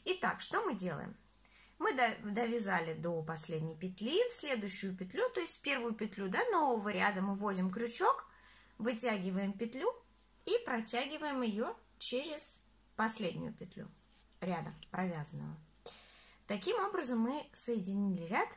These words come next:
соединительным столбиком. Ничего необычного, казалось бы, в этом нет. Но у нас остаётся вот этот хвостик, и если мы просто его вот так спрячем, будет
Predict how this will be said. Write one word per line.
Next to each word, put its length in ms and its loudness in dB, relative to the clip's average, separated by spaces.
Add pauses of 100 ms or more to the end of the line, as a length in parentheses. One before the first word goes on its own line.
(140)
соединительным 920 2
столбиком. 640 -2 (500)
Ничего 440 2
необычного, 680 0
казалось 440 0
бы, 160 -4
в 60 0
этом 320 0
нет. 160 -4 (580)
Но 140 2
у 40 2
нас 220 2
остаётся 560 0
вот 180 -2
этот 240 -4
хвостик, 600 0 (480)
и 80 -4
если 400 4
мы 160 0
просто 320 -2
его 180 -2
вот 140 -4
так 160 -6
спрячем, 500 0
будет 240 0